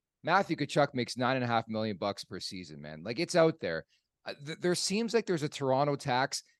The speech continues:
and my biggest problem with this, Leafs players never sign eight-year deals. Like, every fucking player in this league signs an eight-year contract extension. I don't care who it is. Then it's always, like, five or four or three for Toronto. And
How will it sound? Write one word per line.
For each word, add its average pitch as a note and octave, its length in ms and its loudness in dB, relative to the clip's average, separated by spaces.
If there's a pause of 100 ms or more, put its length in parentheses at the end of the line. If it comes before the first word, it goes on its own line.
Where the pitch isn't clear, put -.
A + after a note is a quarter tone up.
(180)
and B2+ 100 -6
my C3+ 100 0
biggest D#3 480 2
problem D3+ 320 4
with E3 140 -4
this, F#3+ 300 -2 (500)
Leafs F#3+ 260 0
players B3 340 2
never E3 320 6
sign E3+ 360 4
eight-year D#3+ 260 4
deals. B2+ 380 4
Like, B2 140 -8
every F#3+ 280 2
fucking A3 420 0
player E3+ 300 4
in D#3 80 2
this D3 220 -2
league D3+ 180 2
signs C3+ 300 0
an B2+ 100 -2
eight-year C#3 300 0
contract C3+ 560 0
extension. C3 640 -2 (240)
I D#3 140 6
don't F3+ 120 2
care D3+ 200 0
who E3 220 2
it D3 60 0
is. B2+ 320 -2 (200)
Then D3+ 100 -2
it's E3 140 0
always, G#3 280 6
like, E3+ 120 4
five D#3+ 500 6
or C3 80 0
four D3+ 420 4
or B2 60 0
three C#3 300 -4
for B2 180 -8
Toronto. A2 540 -8
And B2 180 -12